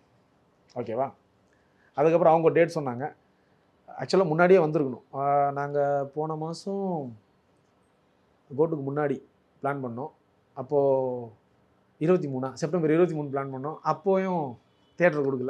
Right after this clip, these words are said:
ஏன்னா அப்போ ரெண்டு மூணு படம் பெரிய பேனர் ரிலீஸ் பண்ணதுனால கொடுக்கல.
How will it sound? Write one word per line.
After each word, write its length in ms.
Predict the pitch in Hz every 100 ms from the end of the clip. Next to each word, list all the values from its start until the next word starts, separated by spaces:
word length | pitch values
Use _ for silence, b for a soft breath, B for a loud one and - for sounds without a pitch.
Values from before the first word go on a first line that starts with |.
| -
ஏன்னா 100 | 143
அப்போ 240 | 156 131
ரெண்டு 180 | 139 139
மூணு 160 | 135 127
படம் 280 | 127 147 131
பெரிய 220 | 151 170 147 -
பேனர் 300 | 127 156 151
ரிலீஸ் 360 | 139 156 165 -
பண்ணதுனால 400 | 139 131 143 147
கொடுக்கல. 340 | 127 113 110